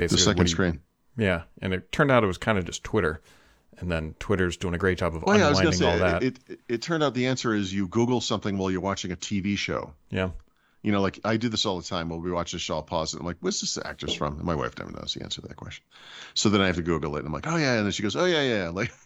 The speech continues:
Speaker 2: <laughs> you know, it's like, that, that's pretty much the second screen, right? Like, just looking stuff up.
Speaker 1: Yeah.
Speaker 2: I don't wanna do two things at once. I don't like people, like, we used to watch football right back in the day for a lo-, a lot. And
Speaker 1: Mm-hmm.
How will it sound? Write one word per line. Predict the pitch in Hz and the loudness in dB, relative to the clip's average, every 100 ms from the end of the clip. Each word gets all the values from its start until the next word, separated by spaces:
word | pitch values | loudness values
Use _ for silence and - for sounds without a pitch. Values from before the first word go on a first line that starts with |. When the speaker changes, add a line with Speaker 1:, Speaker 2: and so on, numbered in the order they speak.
| _ | _
Speaker 2:
<laughs> | _ _ _ | _ _ _
you | 190 | 0
know, | 147 | 0
it's | 123 147 | -4 -2
like, | 131 104 - - _ _ _ _ | -4 -4 -14 -20 _ _ _ _
that, | 143 175 | -8 -6
that's | 254 254 | -8 -6
pretty | 214 151 | -4 -2
much | 101 - | -4 -6
the | 95 | -8
second | - 87 80 | -6 -6 -6
screen, | - 78 78 | -8 -8 -8
right? | 123 147 - | -6 -8 -4
Like, | 110 101 - _ | -4 -4 -12 _
just | 110 98 - _ _ _ _ _ _ _ _ _ _ | -12 -12 -14 _ _ _ _ _ _ _ _ _ _
looking | 95 107 104 | -6 -4 -4
stuff | - 101 101 | -4 -4 -2
up. | 101 - _ _ _ _ _ _ _ _ _ _ _ - | -4 -6 _ _ _ _ _ _ _ _ _ _ _ -8
Speaker 1:
Yeah. | 135 | -2
Speaker 2:
I | |
don't | 262 | 0
wanna | 285 277 | 0 2
do | 101 | 2
two | 95 104 | 4 2
things | 92 90 90 | 2 0 0
at | |
once. | 104 247 - | -2 -2 -2
I | |
don't | 302 | -2
like | 302 277 | -2 -2
people, | - 180 151 131 | -4 0 2 4
like, | 120 - _ _ _ | 2 -2 _ _ _
we | - | -4
used | 180 | -2
to | 196 | 0
watch | 180 160 | -2 -2
football | - 170 - - - - | -4 -4 -4 -12 -10 -6
right | 90 | -4
back | 92 87 85 | -2 -2 -2
in | |
the | 82 | -6
day | 73 78 80 120 - _ | -4 -4 -4 -6 -12 _
for | |
a | 80 | -6
lo-, | 80 - | -4 -4
a | 85 | -4
lot. | 71 80 107 | -2 -2 -2
And | 104 98 101 | -2 -2 0
Speaker 1:
Mm-hmm. | 117 139 | 0 -2